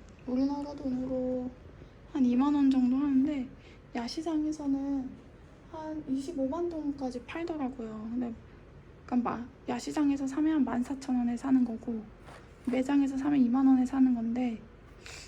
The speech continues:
야시장에서 사면은 거기 막 엄청 덥고 막 애들 막 신겨보고 하기가 너무 힘들 것 같아서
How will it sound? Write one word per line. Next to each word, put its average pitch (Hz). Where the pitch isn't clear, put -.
야시장에서 277
사면은 302
거기 262
막 247
엄청 262
덥고 269
막 247
애들 254
막 262
신겨보고 339
하기가 320
너무 247
힘들 349
것 320
같아서 262